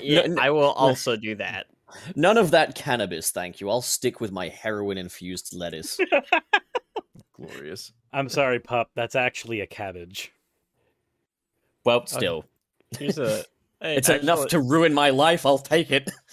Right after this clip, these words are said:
Speaker 1: Here, here's
Speaker 3: So,
Speaker 1: an, hmm?
Speaker 3: Spider-Man. <laughs>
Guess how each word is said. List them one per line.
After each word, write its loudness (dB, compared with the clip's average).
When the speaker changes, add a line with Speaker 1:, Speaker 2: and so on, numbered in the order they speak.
Speaker 1:
Here, -20
here's -10
Speaker 3:
So, 4
Speaker 1:
an, -2
hmm? -6
Speaker 3:
Spider-Man. -2
<laughs> -14